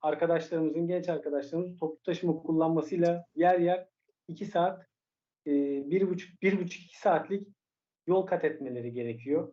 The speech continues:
uygun fiyatlı evler bulmak için. E, bu da derseniz, bakarsanız bir buçuk saat gelişini harcasa, bir buçuk saat gelişini az harcasa bir genç üç saatlik bir yola mahkum kalıyor.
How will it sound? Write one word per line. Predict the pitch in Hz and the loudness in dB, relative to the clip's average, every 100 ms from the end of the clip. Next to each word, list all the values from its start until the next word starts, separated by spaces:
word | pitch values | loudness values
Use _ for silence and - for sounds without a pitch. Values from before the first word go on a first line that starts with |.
| - | -4
uygun | 147 143 156 | -2 2 2
fiyatlı | - 139 - 131 | 2 0 0 -4
evler | 127 120 127 | -4 -2 -4
bulmak | 120 120 120 120 | -4 -4 -4 -4
için. | - 208 208 - _ | -2 -2 -4 -16 _
E, | 175 | -2
bu | 185 | 2
da | 196 190 | 4 4
derseniz, | 196 202 175 160 156 - | 4 2 0 0 0 -2
bakarsanız | 165 208 196 160 196 226 - _ _ 196 | 0 0 0 -2 -2 -2 -10 _ _ 0
bir | 214 | 0
buçuk | 190 - - | 0 -4 -2
saat | 151 143 | 0 0
gelişini | 156 156 - 170 | 0 0 0 -2
harcasa, | 156 135 147 147 | -2 -2 -2 -2
bir | 180 | -2
buçuk | 170 - | -4 -8
saat | - 156 - | -4 -4 -2
gelişini | 151 147 175 | -6 -4 0
az | 160 143 - _ | 0 -2 -8 _
harcasa | - 131 123 123 - 202 202 - _ - | -2 0 0 -2 0 -2 -4 -16 _ -2
bir | 196 | 0
genç | 190 196 190 208 | 4 2 2 -2
üç | - - | -2 0
saatlik | 165 160 170 - | 0 -2 -6 2
bir | |
yola | 156 156 160 160 _ _ _ - | 4 4 2 -4 _ _ _ -4
mahkum | 131 127 131 117 | -4 -4 -12 -6
kalıyor. | 113 110 | -4 -2